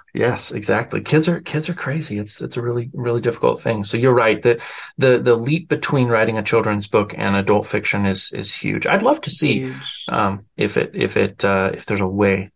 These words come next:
Speaker 1: to connect your audiences, 'cause, man, twenty years down the road, if you, if you were able to pass them off, you'd really have a great audience built in for yourself.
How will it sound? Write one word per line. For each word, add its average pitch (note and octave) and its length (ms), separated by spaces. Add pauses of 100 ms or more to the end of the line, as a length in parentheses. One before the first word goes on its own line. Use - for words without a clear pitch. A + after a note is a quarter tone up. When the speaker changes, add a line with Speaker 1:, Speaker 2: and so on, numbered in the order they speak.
(140)
Speaker 1:
to G2+ 260
connect G2 340
your F#2+ 140
audiences, G2+ 560
'cause, - 280 (460)
man, A2 140
twenty A#2 220
years A2+ 160
down G#2+ 160
the F#2+ 60
road, G2+ 260
if G2 140
you, G#2 220
if G#2 160
you A2 80
were G2 140
able G#2+ 320
to G2 400
pass G2+ 260
them G2+ 140
off, G2+ 400 (520)
you'd G#2+ 200
really A2 180
have - 180
a - 40
great G2 240
audience G#2+ 400
built - 280
in - 120
for - 120
yourself. - 460